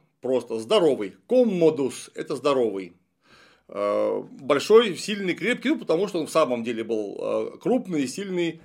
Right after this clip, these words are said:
э, крепкий, э, человек. И это была серьёзная противоположность собственному отцу Марку Аврелию. Потому что Коммод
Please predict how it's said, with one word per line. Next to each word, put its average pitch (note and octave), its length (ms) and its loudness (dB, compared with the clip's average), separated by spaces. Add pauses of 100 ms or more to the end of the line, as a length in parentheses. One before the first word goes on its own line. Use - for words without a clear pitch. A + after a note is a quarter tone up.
э, A#2+ 140 -4
крепкий, D#3+ 640 -2
э, A#2 220 -2
человек. A#2 440 -2 (560)
И - 60 2
это C4+ 220 6
была G#3+ 540 2
серьёзная D3+ 760 4
противоположность A2+ 1000 -4
собственному G2+ 640 -8
отцу F#2+ 300 -10
Марку F#2+ 400 -8
Аврелию. F2+ 560 -6 (580)
Потому D3+ 220 2
что D#3+ 160 -2
Коммод B3 580 10